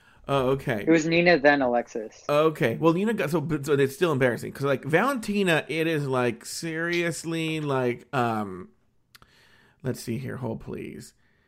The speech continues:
Speaker 1: Uh, I'm looking for something here. Nope, I don't have it. Okay.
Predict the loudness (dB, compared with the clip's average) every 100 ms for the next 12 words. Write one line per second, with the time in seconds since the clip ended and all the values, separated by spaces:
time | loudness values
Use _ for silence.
0 | _ _ _ _ _ -4 -4 -2 -4 -6
1 | -8 -10 -14 -14 -14 -14 -16 -16 -16 -16
2 | -14 -14 -16 -16 -16 -14 -14 -14 -14 -14
3 | -16 -14 -12 -12 -10 -10 -10 -10 -10 -6
4 | -2 0 -2